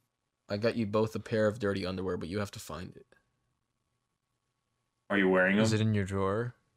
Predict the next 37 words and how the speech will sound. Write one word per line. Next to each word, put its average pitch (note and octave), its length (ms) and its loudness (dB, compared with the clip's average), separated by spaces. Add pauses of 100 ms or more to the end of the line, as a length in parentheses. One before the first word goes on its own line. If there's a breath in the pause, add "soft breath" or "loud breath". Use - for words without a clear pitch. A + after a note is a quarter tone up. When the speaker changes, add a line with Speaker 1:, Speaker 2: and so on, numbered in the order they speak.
(100)
Speaker 1:
No, A2 360 6
no, G2+ 160 0
I, F#2 100 -2
I, F#2+ 160 -2
like, F#2+ 220 -2
hid A2+ 160 -4
it G2 180 -2
in F#2 400 -10 (320)
your G2 160 -6
house. F2+ 460 -10 (460)
Speaker 3:
When A#2 160 -2
did C3+ 100 0
Speaker 2:
No, F#2+ 60 4
Speaker 3:
you F#2+ 60 4
go F#2 40 6
Speaker 2:
you're F#2+ 160 6
Speaker 3:
to F#2+ 60 6
my F#2+ 40 4
Speaker 2:
wearing F#2 240 6
'em. G2 120 4
Speaker 3:
house? - 260 -6 (1120)
Speaker 1:
You A2+ 240 0
don't C#3 200 0 (220)
need C3+ 280 -6
to - 120 -12
know F2+ 140 -8
that. - 300 -14 (640)
Speaker 3:
I G2+ 160 0
left A#2+ 220 2
Speaker 2:
Charlie, A#2 240 8
you're, C3+ 120 6 (380)
Charlie, B2 280 6
you're C#3 120 6
wearing A2 300 6
mine, F#2 440 4
so. - 160 0
Speaker 3:
Oh, F3 240 6